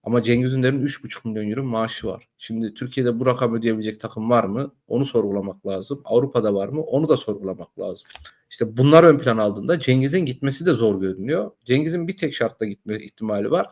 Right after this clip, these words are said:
Fenerbahçe iki milyon euroluk bir maaş kısmını öderse,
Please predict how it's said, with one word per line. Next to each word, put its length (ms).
Fenerbahçe 680
iki 220
milyon 260
euroluk 300
bir 80
maaş 300
kısmını 460
öderse, 580